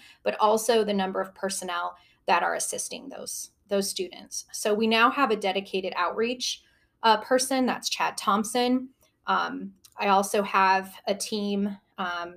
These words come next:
that includes a school counselor. Um, additionally, an instructional coach works with many of our teachers on social and emotional learning,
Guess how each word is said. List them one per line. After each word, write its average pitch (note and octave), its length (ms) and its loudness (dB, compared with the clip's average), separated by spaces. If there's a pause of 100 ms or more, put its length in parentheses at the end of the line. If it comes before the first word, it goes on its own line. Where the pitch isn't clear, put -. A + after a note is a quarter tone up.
(100)
that G3 80 0
includes G3 400 0
a G3 40 -4
school F3+ 260 -6
counselor. A#3+ 680 0 (1000)
Um, G3 280 0
additionally, A3 680 0 (300)
an G3+ 80 0
instructional A#3 580 0
coach A3 540 0 (120)
works G3+ 600 -2 (100)
with G3+ 600 -2 (200)
many A3+ 360 2
of G3+ 80 -2
our G#3 120 0
teachers G3+ 560 -4
on F#3+ 160 -6
social F#3+ 340 -6
and F3+ 80 -8
emotional F3+ 460 -6
learning, A#3+ 460 2